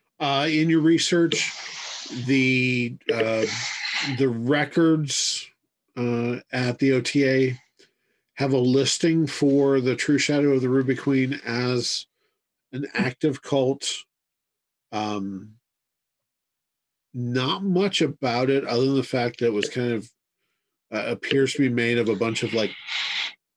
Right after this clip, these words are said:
artistic people. So, um, artisans, musicians, that sort of thing. Um, they don't, there's not much information because they were deemed not a threat.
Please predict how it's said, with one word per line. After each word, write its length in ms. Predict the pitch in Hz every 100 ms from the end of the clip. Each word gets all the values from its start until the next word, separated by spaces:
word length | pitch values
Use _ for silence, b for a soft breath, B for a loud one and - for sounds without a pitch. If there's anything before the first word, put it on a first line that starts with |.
| _ _ _ -
artistic 640 | 120 - 143 - 127 -
people. 340 | 107 90 87
So, 680 | 87 - 110 107 101 98 98 - _ B B B B _ _ _ _ -
um, 600 | 104 98 87 87 90 95 _ _ _ _ _ _ _ _
artisans, 760 | 123 123 120 127 117 113 107 101
musicians, 560 | 113 107 107 - 110 107
that 120 | -
sort 200 | 123 120
of 80 | 110
thing. 320 | 120 117 117 _ _ _ _ _ _ _ 120
Um, 600 | 107 107 98 95 90 - _ _ _ _ _ _ _ _ _ _ _ _ _ - _ _
they 120 | 131 117
don't, 540 | 113 110 139 147 156
there's 320 | 143 123 120 131
not 460 | 135 139 135 170
much 200 | 151 143
information 520 | 143 131 139 131 - 135
because 340 | 120 127 113
they 140 | 117
were 140 | 113 110
deemed 460 | 98 113 113 110 107
not 360 | 110 104 104
a 60 | 113
threat. 680 | - - 95 123 170 -